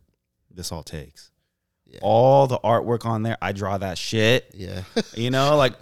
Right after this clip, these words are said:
Speaker 2: Don't get
Speaker 1: e-,
Speaker 2: mad, don't get
Speaker 1: even just
Speaker 2: mad.
Speaker 1: changing, changing the episode title, that's gonna take a little bit of time. Editing these things.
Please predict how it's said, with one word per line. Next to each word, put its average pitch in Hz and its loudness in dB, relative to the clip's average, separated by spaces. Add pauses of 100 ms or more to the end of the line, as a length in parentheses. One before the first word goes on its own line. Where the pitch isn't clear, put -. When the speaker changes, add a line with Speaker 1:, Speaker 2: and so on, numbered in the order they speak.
(220)
Speaker 2:
Don't 104 -8
get 175 -2
Speaker 1:
e-, 143 -2
Speaker 2:
mad, 123 -4
don't 165 -4
get 139 2
Speaker 1:
even 160 4
just 156 2
Speaker 2:
mad. 113 0
Speaker 1:
changing, 143 2
changing 139 0
the 123 0
episode 123 -2
title, 120 -2
that's 123 -2
gonna 143 -6
take 120 -6
a 117 -4
little 117 -2
bit 110 -8
of - -12
time. 117 -8
Editing 123 -2
these 120 -8
things. 113 -8